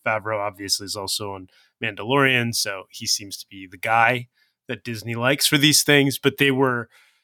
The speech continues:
they were us-, manipulating the camera within the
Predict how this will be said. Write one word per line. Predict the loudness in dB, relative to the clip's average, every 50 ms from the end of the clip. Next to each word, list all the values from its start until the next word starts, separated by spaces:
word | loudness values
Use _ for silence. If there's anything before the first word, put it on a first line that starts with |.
| _ _ _ _ _ _ _ _ -12
they | -4 2 2 4
were | 4 4 2
us-, | 2 2 4 4 4 4 4
manipulating | 4 6 4 4 4 4 2 4 4 2 0
the | -2
camera | -2 0 2 4 4 4 4 4 4 2
within | 2 0 -2 -2 0 0 0 0 0
the | 0 -2 -4